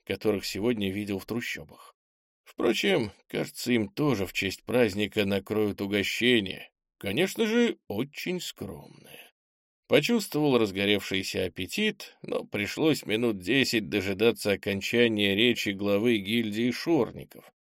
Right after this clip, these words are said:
по какой-то причине не приглашенного в первый зал к местной элите. «Я тут на пару часов», — доверительно сообщил Андрей, сидевшему рядом караванщику.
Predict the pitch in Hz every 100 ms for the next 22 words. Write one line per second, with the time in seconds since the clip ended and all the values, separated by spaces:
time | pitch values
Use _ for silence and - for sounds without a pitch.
0 | _ _ - 98 101 107 95 90 95 95
1 | - 143 147 151 160 202 214 226 220 226
2 | - 127 123 123 120 117 - - 120 113
3 | 113 101 107 120 156 151 113 107 95 -
4 | 113 117 170 143 85 - - - _ _
5 | _ _ _ _ - 104 104 107 101 -
6 | - 95 98 - 110 98 113 - 135 90
7 | - - - 101 101 98 101 98 101 101
8 | 95 101 98 - 104 98 95 92 135 143
9 | - 95 95 110 - 110 110 95 95 95
10 | - 107 95 85 - - -